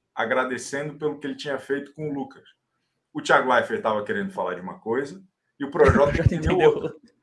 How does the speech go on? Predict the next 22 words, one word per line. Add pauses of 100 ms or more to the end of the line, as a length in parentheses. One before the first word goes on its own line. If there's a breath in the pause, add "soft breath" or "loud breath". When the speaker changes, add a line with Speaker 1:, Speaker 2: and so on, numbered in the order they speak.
(160)
Speaker 1:
Ele
entendeu
Speaker 2:
E
Speaker 1:
que
era
pra
esculachar
o
Lucas
mesmo,
e
não
era
isso. (340 soft breath)
E
aí (280)
criou-se
uma
confusão.
Então,
até
nisso,